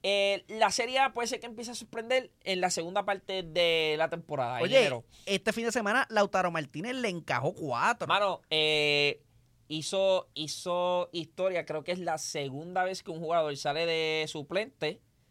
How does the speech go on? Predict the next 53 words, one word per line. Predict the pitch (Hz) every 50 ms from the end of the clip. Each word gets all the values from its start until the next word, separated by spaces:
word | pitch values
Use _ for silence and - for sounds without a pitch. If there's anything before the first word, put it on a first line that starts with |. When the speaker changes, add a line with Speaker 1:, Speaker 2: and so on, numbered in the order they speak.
| _ _
Speaker 1:
y | - 139 151
anota | 143 139 143 135 160 147
cuatro. | - 131 131 135 139 135 - - 104 - _ _ _ _ _ _ _ _ _ -
Y | 156 151
se | 143 175 156
une | 151 160 170 190
también | 170 190 190 185 190 190 190
a | 190
un | 175 -
club | 185 190 196
de | 180 190
argentinos, | 180 196 196 147 - 175 185 202 185 - _
eh, | - - 160 160 156 156 156 156 151 151 147 147 143 139 135 131 151 170 - 196
<laughs> | 135
que | -
anotan | 165 165 170 170 - 185 175
cuatro. | 139 - 160 170 165 147 139 131 120 110 110 - _ -
Y | 143 147 139
Gaby | 147 147 147 147 143
Milito | 143 143 156 180 185 185 - - 175 175 175 175 175 175 175 175 170 143 -
ta-, | - 160 160
está | - - 160 156
por | 156 170 165
ahí | 160 160 160 160 165 165
en | 160 160
esa | 165 156 165 151
lista. | 147 151 185 185 - _ - - 180 175 175 175
Speaker 2:
Histórico | 165 143 - - 165 180 214 233 262 269
del | 262 254 262
Inter | 302 - 156 160
Speaker 1:
Eh, | 160 160
Speaker 2:
también. | 165 160 160 160 156 156 156 156 156 156
Speaker 1:
no | 165
recuerdo | 160 180 190 156 190 185 185 175
cuál | - 180 180
fue | 175 - 180
el | 170 165
otro, | 165 170 - 160 151
mano. | 151 156 156 151 147
Se | - 143
me | 139
escapa | 139 - 143 139 151 156 156
ahora | 151 156
la | 156 151
mente, | 151 175 180 - - 156
pero | 147 143 151 151
recuerdo | 151 131 151 160 170 190
Gaby | 190 202 214 214 214 190 185 175 170 147
Milito | 143 175 185 202 214 208 196 170
porque | 160 147 - - 139 135 135 135
era | 135 135 135 131 131
del | 127 127 131 131
Inter. | 127 120 - 113 98